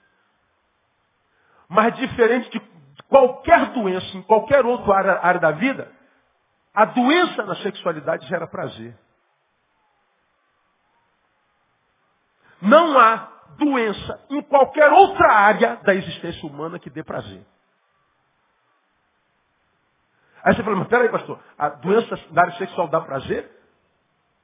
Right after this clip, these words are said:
Um pedófilo, quando tá estuprando uma garotinha de um ano, pra garotinha não é prazer nenhum, nem pra nós que somos testemunhas.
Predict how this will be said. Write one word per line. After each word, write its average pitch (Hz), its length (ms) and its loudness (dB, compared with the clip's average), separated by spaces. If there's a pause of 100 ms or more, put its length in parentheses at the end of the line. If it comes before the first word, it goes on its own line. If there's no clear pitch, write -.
(1040)
Um 262 160 -2
pedófilo, 196 880 0 (380)
quando 170 240 -4
tá - 140 -6
estuprando 220 680 -2
uma 196 80 -2
garotinha 180 420 -8
de 156 140 -8
um 214 140 -4
ano, 160 420 -4 (1080)
pra 170 140 2
garotinha 175 520 -2
não 208 60 -4
é 202 60 -4
prazer 196 340 -4
nenhum, 202 200 -10
nem 226 160 -4
pra 247 180 -2
nós 160 320 -6
que - 100 -20 (200)
somos 175 240 -4
testemunhas. 156 920 -10